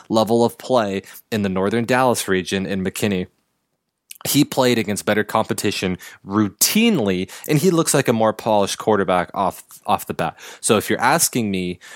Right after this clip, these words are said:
do I, who do I want out there? I want Markowitz, honestly, because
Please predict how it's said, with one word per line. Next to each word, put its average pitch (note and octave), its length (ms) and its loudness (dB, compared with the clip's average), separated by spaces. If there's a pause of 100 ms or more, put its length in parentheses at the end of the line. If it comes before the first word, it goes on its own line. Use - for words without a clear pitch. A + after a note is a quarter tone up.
(180)
do B2+ 160 4
I, - 140 2
who C#3+ 300 -2
do C3 120 2
I A2 100 2
want G2 380 -2
out D#3+ 220 0
there? F#3 260 0 (160)
I B2+ 40 4
want C#3 200 0
Markowitz, - 720 -2
honestly, G2 540 0 (160)
because - 180 0